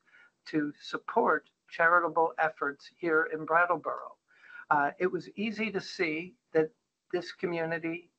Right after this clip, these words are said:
needed and desired a s-, high quality, um, community hospital here in Brattleboro. So they created Brattleboro Memorial Hospital, and that's how we got started.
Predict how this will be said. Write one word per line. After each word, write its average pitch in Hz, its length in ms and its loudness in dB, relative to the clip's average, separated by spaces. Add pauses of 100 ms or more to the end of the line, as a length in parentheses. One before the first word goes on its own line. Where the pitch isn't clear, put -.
(280)
needed 170 440 -4 (440)
and 160 160 -2
desired 156 680 0 (400)
a 151 140 -10
s-, - 280 -14
high 175 280 2
quality, 165 760 0 (560)
um, 139 300 0 (180)
community 160 520 -4
hospital 143 760 -2
here 147 280 4
in 147 100 -2
Brattleboro. 147 640 0 (1900)
So 170 200 0
they 165 160 0
created 180 480 2 (260)
Brattleboro 170 480 4
Memorial 160 480 4
Hospital, 156 560 0
and 151 100 -2
that's 143 200 -2
how 147 180 4
we 151 260 -2
got 147 220 0
started. 180 480 0